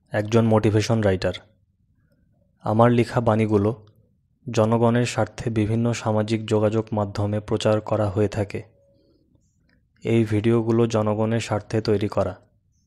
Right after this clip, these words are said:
বাণীগুলো পড়ুন, জানুন এবং আমল করুন। আমার লেখা বাণীগুলো জনকল্যাণে আসলে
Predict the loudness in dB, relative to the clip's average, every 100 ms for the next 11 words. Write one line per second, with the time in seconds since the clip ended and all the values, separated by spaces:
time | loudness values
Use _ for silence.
0 | _ _ _ -6 0 0 0 0 0 2
1 | 2 2 0 -4 -14 _ -10 -4 -2 -2
2 | -4 -8 -18 -8 -4 -2 0 0 -2 -2
3 | -2 -4 -8 _ _ _ _ _ _ _
4 | _ _ -8 -2 0 0 -2 -4 -4 -2
5 | -2 -2 -2 -6 -10 _ _ _ _ _
6 | -6 -2 0 0 0 0 0 0 -2 -2
7 | -4 -4